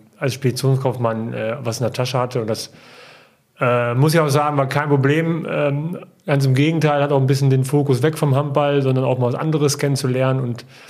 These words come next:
hat dann auch für meine weitere, sag mal, nicht sportliche Karriere, glaub ich, ähm,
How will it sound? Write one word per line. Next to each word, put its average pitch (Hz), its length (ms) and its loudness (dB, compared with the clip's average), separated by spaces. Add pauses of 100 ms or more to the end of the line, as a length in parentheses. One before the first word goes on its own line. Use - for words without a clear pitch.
(180)
hat 127 120 0
dann 123 100 2
auch 120 100 0
für 127 100 -2
meine 120 260 0
weitere, 123 500 2
sag 117 120 -2
mal, 110 260 0 (360)
nicht 139 200 2
sportliche 127 500 -2
Karriere, 120 380 0
glaub 113 180 0
ich, 107 200 -6
ähm, 113 380 -6